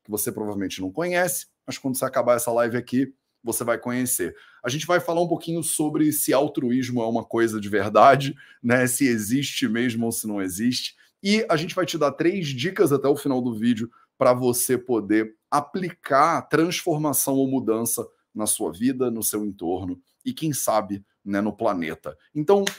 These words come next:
vamos que vamos. Pra galera que tá no Instagram, se vocês quiserem participar com a gente, vem pro YouTube. Ana Olivia, vem pra live. Seja muito bem-vinda ao Projeto Zero oitocentos.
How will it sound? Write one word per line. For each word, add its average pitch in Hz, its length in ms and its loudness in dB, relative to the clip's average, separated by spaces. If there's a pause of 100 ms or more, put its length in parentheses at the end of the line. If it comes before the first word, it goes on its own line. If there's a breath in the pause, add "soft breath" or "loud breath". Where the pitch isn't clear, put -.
(160 loud breath)
vamos 180 300 4
que 247 120 0
vamos. 147 460 4
Pra 147 140 2
galera 139 240 2
que 151 100 -8
tá 147 120 0
no 147 140 2
Instagram, 120 640 0
se 107 100 -2
vocês 107 280 -6
quiserem 110 400 -2
participar 104 440 -6
com - 100 -8
a 95 60 -4
gente, 95 280 -8
vem 98 160 -6
pro 95 160 -8
YouTube. 160 600 0 (300 soft breath)
Ana 160 160 2
Olivia, 98 580 0 (480)
vem 147 240 -6
pra 175 160 -10
live. 85 380 -2
Seja 151 280 2
muito - 220 -6
bem-vinda 135 400 2
ao 123 60 -2
Projeto 120 340 0
Zero 107 160 2
oitocentos. 107 760 -2